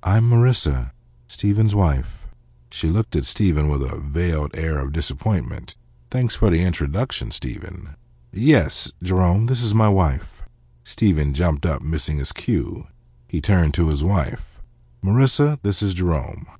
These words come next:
our new neighbor," Stephen added with less enthusiasm than warranted. He noticed they were still lingering in their handshake. "New neighbor?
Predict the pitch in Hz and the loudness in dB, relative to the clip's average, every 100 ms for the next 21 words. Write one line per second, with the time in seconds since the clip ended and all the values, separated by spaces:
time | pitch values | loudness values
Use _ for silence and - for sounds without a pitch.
0 | _ _ _ - 71 73 80 110 135 123 | _ _ _ -6 -2 0 2 2 2 0
1 | 65 67 - _ _ - - - 90 73 | -2 -10 -14 _ _ -12 -6 2 2 2
2 | 71 69 71 107 90 64 73 80 - 71 | 0 0 -2 -2 -4 -4 -2 -2 0 -2
3 | 71 90 78 71 71 69 69 82 95 73 | -2 -2 0 -2 -2 -2 -2 0 0 0
4 | 73 73 73 - 107 - - _ _ - | 0 0 0 -2 -4 -6 -16 _ _ -2
5 | 95 117 156 98 98 82 80 - 110 95 | 2 4 6 4 2 0 0 -2 0 0
6 | 85 107 110 82 73 73 76 73 67 87 | 2 2 2 2 2 0 0 -2 -2 -2
7 | 131 - - 135 113 - - - _ _ | 0 0 -2 -4 -8 -14 -20 -20 _ _
8 | _ 73 82 107 110 117 180 175 90 69 | _ -2 2 4 4 2 2 2 2 0
9 | 78 | -6